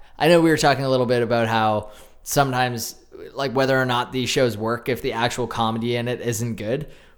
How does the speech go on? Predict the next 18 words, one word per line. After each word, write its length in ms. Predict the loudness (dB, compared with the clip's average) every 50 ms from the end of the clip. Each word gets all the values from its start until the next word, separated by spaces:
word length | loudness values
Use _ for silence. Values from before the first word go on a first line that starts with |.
| -2
But 160 | 0 0 4
yeah, 220 | 6 6 6 6 4
it's 100 | 2 2
hard 280 | 4 6 6 6 6
when 120 | 4 0 0
you 80 | 0
can't 340 | -4 -4 -2 -2 -2 -2 -2
really 280 | -2 0 0 2 0 0
buy 480 | -2 -2 0 0 0 0 0 -2 -4 -6
that 240 | -8 -10 -10 -8 -6
this 160 | -6 -6 -4
person 360 | -4 -2 -2 -2 -2 -4 -6
was 160 | -6 -6 -6 -8
a 40 |
really 320 | -8 -6 -6 -6 -6 -6 -6
<laughs> 120 | -4 -4 -4
talented 440 | -4 -4 -6 -6 -6 -8 -8 -6
comedian. 440 | -8 -8 -8 -6 -6 -6 -8 -8 -10